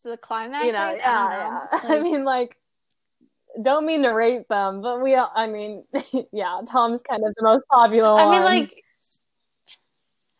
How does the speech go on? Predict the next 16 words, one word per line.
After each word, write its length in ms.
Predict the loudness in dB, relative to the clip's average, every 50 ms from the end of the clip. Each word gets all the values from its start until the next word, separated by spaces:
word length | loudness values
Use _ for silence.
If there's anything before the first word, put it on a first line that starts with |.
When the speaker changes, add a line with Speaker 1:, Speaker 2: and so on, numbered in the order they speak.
| _ _
Speaker 1:
I 60 | -2 0
mean, 120 | 2 2
like, 120 | 2 0
I 80 | 0 -2
love 240 | -2 -2 -4 -4 -6
Tom, 480 | -12 -14 -14 -12 -14 -16 -18 -20 -20 -14
but, 140 | -12 -12 -10
like, 420 | -8 -8 -8 -8 -8 -10 -12 -14 -18 -20 _ _ _ _ _ -4
I'd 180 | -4 -4 -2 0
rather 260 | 0 2 2 0 -2
hear 200 | -4 -8 -10 -10
Harry 320 | -10 -10 -12 -10 -10 -6 -4
on 60 | 0
Speaker 2:
Yeah. 160 | 2 4 2
Speaker 1:
the 60 | 2 2
pod 120 | -4 -10